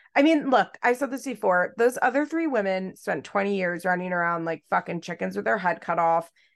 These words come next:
They had no fucking idea about how to do anything with Cody. Robin came in, and within a minute, she had that bitch so figured out.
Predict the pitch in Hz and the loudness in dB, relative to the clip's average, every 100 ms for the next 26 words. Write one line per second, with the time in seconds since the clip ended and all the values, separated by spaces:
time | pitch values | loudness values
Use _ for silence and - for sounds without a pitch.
0 | - 190 180 185 196 226 220 226 208 185 | -6 -6 -2 0 0 0 0 0 -2 -2
1 | 180 170 165 170 170 160 - 190 196 220 | 0 0 0 -2 -2 -6 -8 -8 -6 -4
2 | 214 208 - 190 175 165 165 120 175 180 | -4 -4 -6 -4 -4 -6 -8 0 2 4
3 | 208 214 233 214 190 180 175 180 185 185 | 2 -2 -2 -2 0 -2 -4 -6 -4 -4
4 | 175 170 180 196 - 226 190 185 175 170 | -4 -4 -2 -2 -4 -8 -6 -2 -2 -2
5 | 170 - - - - 175 175 214 220 240 | -8 -10 -18 -12 -4 -4 -2 -4 0 2
6 | 262 330 - | 4 2 0